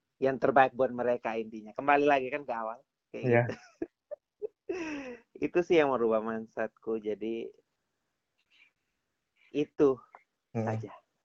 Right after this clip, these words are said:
Speaker 1: Sampai bingung mau ngomong apa. <laughs>
Speaker 2: Eh. Kalau aku dengar
Speaker 1: Padahal
Speaker 2: dari
Speaker 1: udah summary ya tadi ya?
Speaker 2: Hah?
Speaker 1: Aduh. Padahal udah summary tadi. Be-, be-, tambahin-tambahin lagi sama saya.
Speaker 2: Iya. Dari awal sampai akhirnya aku,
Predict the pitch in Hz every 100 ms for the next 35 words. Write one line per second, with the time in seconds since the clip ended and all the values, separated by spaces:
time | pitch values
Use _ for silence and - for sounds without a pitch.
0 | _ - 127 120 123 127 131 127 110 110
1 | 107 110 113 - 202 - 117 117 117 -
2 | - _ _ _ _ _ _ _ _ _
3 | 370 403 339 117 120 120 117 151 185 113
4 | 117 160 170 196 175 - 135 - - 214
5 | - _ _ 123 131 208 117 110 110 107
6 | - _ _ _ _ - 131 151 123 117
7 | 120 120 123 135 - 117 104 113 _ _
8 | _ - - - 123 113 110 113 - 120
9 | 117 117 113 113 113 110 107 110 113 107
10 | 110 107 110 _ _ _ - 113 117 120
11 | 135 143 127 123 123 135 139 147 143 147
12 | 135